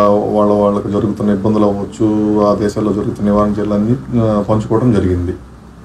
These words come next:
తర్వాత crisis management, crisis management అని పెద్ద పెద్ద పదాలు వాడుతున్నారు.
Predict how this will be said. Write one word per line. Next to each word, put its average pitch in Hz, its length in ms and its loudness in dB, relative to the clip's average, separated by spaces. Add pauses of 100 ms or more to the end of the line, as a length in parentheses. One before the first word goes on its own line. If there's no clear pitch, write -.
(540)
తర్వాత 110 360 4
crisis 165 760 -2
management, 127 600 4
crisis 120 480 2
management 110 540 2
అని 113 80 -2
పెద్ద 101 260 0
పెద్ద 110 140 0
పదాలు 110 360 2
వాడుతున్నారు. 95 480 -2